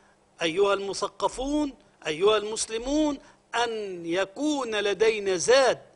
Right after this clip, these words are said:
من علوم الشريعة الإسلامية، وأن ندرس أصول الفقه، وأن ندرس قواعد الفقه،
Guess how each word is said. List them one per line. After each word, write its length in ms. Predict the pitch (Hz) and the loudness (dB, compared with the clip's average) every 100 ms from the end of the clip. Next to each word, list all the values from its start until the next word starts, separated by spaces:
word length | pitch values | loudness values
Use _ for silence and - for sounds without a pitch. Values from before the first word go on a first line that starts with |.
| _ _ - | _ _ -8
من 240 | 190 196 | -6 -6
علوم 520 | 170 185 233 302 254 | -2 -2 0 0 0
الشريعة 640 | 185 - 190 196 208 170 170 | -2 -2 -4 0 2 2 -2
الإسلامية، 760 | 170 175 - 170 170 180 165 151 _ _ - | -10 -10 -8 -6 -4 -4 -6 -10 _ _ -8
وأن 480 | 170 190 196 240 | -4 -4 0 2
ندرس 480 | 294 453 381 - - 277 | 2 2 -2 -2 -8 -10
أصول 360 | - 202 190 | -8 -6 -4
الفقه، 540 | 175 160 226 233 - - _ _ - | -6 0 4 4 2 -16 _ _ -12
وأن 440 | 170 185 185 220 | -6 -6 -2 0
ندرس 460 | 269 240 208 160 - | 0 0 0 -2 -8
قواعد 500 | - 180 214 170 170 | -4 2 4 2 -2
الفقه، 480 | 165 151 220 233 - | -4 2 4 4 -2